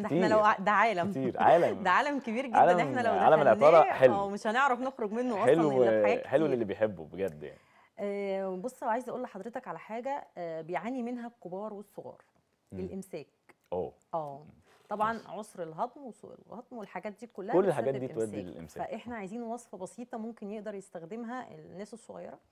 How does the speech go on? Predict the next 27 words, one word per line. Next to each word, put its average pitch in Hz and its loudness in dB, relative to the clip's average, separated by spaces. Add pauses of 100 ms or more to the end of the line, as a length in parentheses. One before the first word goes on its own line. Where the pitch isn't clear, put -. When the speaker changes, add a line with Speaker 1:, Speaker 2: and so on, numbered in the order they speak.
(380)
Speaker 2:
تمام. - -14
Speaker 1:
وال-، 165 -8
والناس 185 -14
الكبيرة 202 -12
للإمساك. 165 -14 (1300)
Speaker 2:
آه، 90 -8
موضوع 92 -6
الإمساك، 127 -8 (440)
آه، 87 -10
بس 95 -12
هتكلم 113 -10
على 95 -8
نقطة 101 -14
صغيرة 101 -4
فيه، 139 -12 (380)
إن، 87 -14 (1080)
آه، 117 0
دي 113 -4
الوصفة 117 -2
بتاعته. - -12
Speaker 1:
مم. 196 -14 (400)
Speaker 2:
خمسين 101 -8
جرام 98 -2
كراوية، 127 -6 (160)
خمسين 101 -12
جرام 95 -10
بردقوش، 92 -10